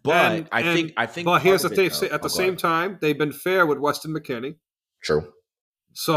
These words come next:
Speaker 1: But West-, Weston
Speaker 2: it, it's
Speaker 1: McKennie
Speaker 2: not the
Speaker 1: deserves
Speaker 2: same
Speaker 1: some
Speaker 2: way.
Speaker 1: what he's
Speaker 2: I just
Speaker 1: got.
Speaker 2: think with Pulisic, like, it's the same issue with Pulisic. It's, he gets into a string of four or five really, really good games, and then he disappears.
Speaker 1: Yeah.
Speaker 2: You get Weston McKennie, where it's like, you know, his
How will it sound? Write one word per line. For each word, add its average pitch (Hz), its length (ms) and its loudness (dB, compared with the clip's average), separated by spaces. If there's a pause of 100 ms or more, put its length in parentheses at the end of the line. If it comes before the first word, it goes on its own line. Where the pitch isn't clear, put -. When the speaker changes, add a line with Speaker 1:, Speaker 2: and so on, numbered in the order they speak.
Speaker 1:
But 139 100 4
West-, 131 240 2
Weston 98 380 2
Speaker 2:
it, 113 80 -2
it's 101 160 0
Speaker 1:
McKennie 101 40 0
Speaker 2:
not 196 160 4
the 175 80 0
Speaker 1:
deserves 180 160 4
Speaker 2:
same 165 120 0
Speaker 1:
some 160 80 2
Speaker 2:
way. 151 80 2
Speaker 1:
what 147 80 2
he's 147 80 -2
Speaker 2:
I 165 60 2
just - 180 -2
Speaker 1:
got. 208 60 4
Speaker 2:
think 175 80 2
with 165 120 0
Pulisic, 156 600 2
like, 127 320 0
it's 127 180 -4
the 123 80 -8
same 139 260 -2
issue 151 220 -2
with 110 140 -2
Pulisic. 98 460 -10
It's, - 260 -10 (360)
he 131 120 -8
gets 139 240 2
into 143 160 2
a 127 40 2
string 139 340 -2
of 123 100 -6
four 135 180 0
or 139 60 -8
five 131 220 0
really, 127 240 2
really 123 220 2
good 113 180 -2
games, 110 440 -6
and 117 220 -10
then 113 180 -4
he 107 140 -8
disappears. 107 760 -8 (240)
Speaker 1:
Yeah. 71 200 -2 (200)
Speaker 2:
You 131 100 -6
get 143 140 4
Weston 147 340 0
McKennie, 151 460 0
where 127 180 2
it's 123 140 -4
like, 120 280 -2
you 120 80 -6
know, 113 240 -4
his 113 220 -4